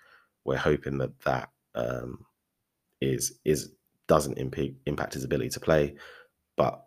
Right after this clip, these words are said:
almost as importantly, doesn't impact his ability to play to his full level, because we don't want an Odegaard running around there half injured and make it worse and potentially lose him for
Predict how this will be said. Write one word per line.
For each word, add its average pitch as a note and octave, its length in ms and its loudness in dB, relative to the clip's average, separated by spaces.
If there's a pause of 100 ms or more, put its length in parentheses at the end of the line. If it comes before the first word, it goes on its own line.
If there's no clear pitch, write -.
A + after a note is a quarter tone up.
almost E2 560 2
as C#2 140 -4
importantly, C2+ 600 -4 (260)
doesn't D2 240 2
impact - 300 -6
his C2 120 -6
ability C#2 300 -4
to - 100 -8
play C2 260 -2
to - 220 -2
his C2 180 -4
full C2+ 220 -2
level, C2 420 -4 (220)
because D2 180 -2
we C#2+ 120 -4
don't D#2+ 180 4
want D2 140 0
an C#2+ 100 0
Odegaard C#2 480 0
running C#2 240 0
around C2+ 220 -2
there C2+ 160 -4
half C2+ 320 -2
injured B1+ 400 -6 (680)
and D2 160 2
make C#2+ 180 0
it - 80 -2
worse C#2 320 0
and - 80 -6
potentially - 380 -4
lose C2+ 220 -2
him C2 140 -2
for B1 320 -4